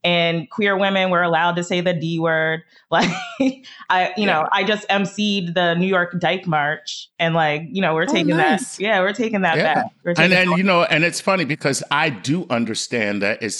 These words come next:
Speaker 2: so I used to, back when I lived in Philadelphia, I basically hung out with just gay men. And, you know, because they were the most interesting people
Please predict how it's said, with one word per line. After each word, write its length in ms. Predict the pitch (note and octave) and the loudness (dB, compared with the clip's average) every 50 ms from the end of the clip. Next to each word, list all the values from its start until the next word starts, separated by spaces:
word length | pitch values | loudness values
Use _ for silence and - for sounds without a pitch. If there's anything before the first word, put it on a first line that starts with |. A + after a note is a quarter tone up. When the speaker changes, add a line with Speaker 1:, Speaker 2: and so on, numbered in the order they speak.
| - | -6
Speaker 2:
so 160 | - C#3+ B2 - - | -2 -2 -2 0 2
I 100 | C3 C#3+ | 2 2
used 340 | C#3+ C3 C3 C3 - - - | 2 2 0 0 -2 -2 -2
to, 220 | B2 A2 G2 F2+ | -2 -2 -2 -4
back 360 | D#2 - B2 B2 A2 G#2+ G2+ - - - | -6 -2 0 2 2 2 0 -2 -6 -8
when 160 | G2 F#2+ G2 | -6 -2 -2
I 140 | G2+ G2 G2 | 0 0 0
lived 280 | G2 G2+ G#2 F#2 - G#2 | 2 0 0 -2 -2 -6
in 80 | F2+ | -8
Philadelphia, 760 | - - A#2 G#2+ G#2 F#2 E2 G#2 G2 F2+ F2 - G2 F#2 E2+ | -6 -4 -4 -2 -2 -2 0 0 0 0 -2 -2 -2 -2 -2
I 360 | E2 E2+ G2+ G2 G2 F#2+ F2 D#2 - _ _ _ _ _ _ _ - - | -2 0 0 0 0 0 -2 -6 -16 _ _ _ _ _ _ _ -2 0
basically 640 | G#3+ G3 G3 F#3 - - - - - A#2 A#2 A2 | 2 4 4 4 2 0 -2 -4 -4 -4 -2 -2
hung 240 | G#2 A2 A#2 A2 A2 G#2+ | 0 -2 0 0 0 0
out 220 | G2 F#2 - F#2+ | 0 0 -2 -4
with 140 | F#2+ D#2+ - | -6 -6 -4
just 320 | - A2 F2+ - - - | -4 -4 -4 -6 -8 -6
gay 420 | - A#2 G2+ F#2+ F#2 F2+ E2+ F2 D#2+ _ _ _ _ - | -4 -2 0 0 0 -2 -4 -6 -18 _ _ _ _ -4
men. 480 | G#2 G#2 G2+ E2+ D2+ C#2+ B1+ B1+ C2 _ _ _ _ _ _ _ _ _ _ | -2 0 0 0 0 -2 -2 -6 -10 _ _ _ _ _ _ _ _ _ _
And, 360 | - F#2+ F#2 F#2 F2+ F2+ G#2+ - | -2 -2 0 0 0 -2 -2 -2
you 120 | - A2 G#2 | -2 -2 0
know, 420 | G2+ F#2+ F#2 F2+ F2+ F2+ F2+ F2+ - G2 | 0 2 2 2 2 0 -2 -4 -10 -6
because 500 | B2 B2+ - - - B2+ A#2 G#2+ - - A2+ - | -6 -6 -4 0 0 2 2 2 0 -2 -6 -8
they 280 | - - C#3 C3 C3 B2+ | -2 2 2 4 4 2
were 360 | A2 F#2 G2 B2+ B2 A#2 A2 | 0 -2 0 2 2 2 2
the 260 | F2+ D#2+ E2 C3 C3 | 0 -2 -2 0 2
most 320 | B2 B2+ B2+ A#2 - - - | 2 2 2 2 0 0 0
interesting 520 | D3+ C3+ C3 - - - - - B2 G#2 - | 2 0 2 0 -2 -6 -2 0 0 0 0
people 400 | - - A#2 E2+ - - D#2+ | -4 -8 -14 -14 -14 -16 -20